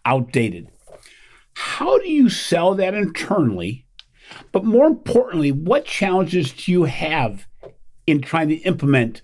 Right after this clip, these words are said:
brand new ideas that may be a solution that a, a, a provider such as Terafina provides, but it's not always that just because it makes sense, it gets bought. How do you do it?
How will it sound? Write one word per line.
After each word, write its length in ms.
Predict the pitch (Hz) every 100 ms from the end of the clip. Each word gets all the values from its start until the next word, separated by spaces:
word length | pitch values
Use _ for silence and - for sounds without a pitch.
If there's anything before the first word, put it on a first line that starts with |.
| - - -
brand 440 | 131 123 170 175 165
new 160 | 165 151
ideas 460 | 139 135 139 131
that 280 | 160 151 -
may 300 | 185 196 233
be 500 | 165 165 156 147 143 _ - - - 170
a 60 |
solution 500 | 127 165 175 170 156
that 120 | 143 135
a, 260 | 123 127 -
a, 180 | 135 127 - -
a 120 | 135 117 _
provider 400 | - 139 147 135
such 220 | - 123
as 80 | -
Terafina 680 | - 147 127 208 208 165 -
provides, 540 | 131 120 113 113 113 - - - -
but 240 | 156 - _ _ _
it's 200 | 175 -
not 160 | 254 254
always 280 | 180 147
that 280 | 156 127 120
just 180 | - 170
because 260 | 175 156 139
it 60 |
makes 260 | 151 147 -
sense, 320 | 156 131 -
it 100 | 165
gets 220 | 139 127 -
bought. 340 | 165 120 113 - - - - - - - -
How 260 | - - 254
do 80 | 294
you 100 | 247
do 180 | 147 135
it? 220 | -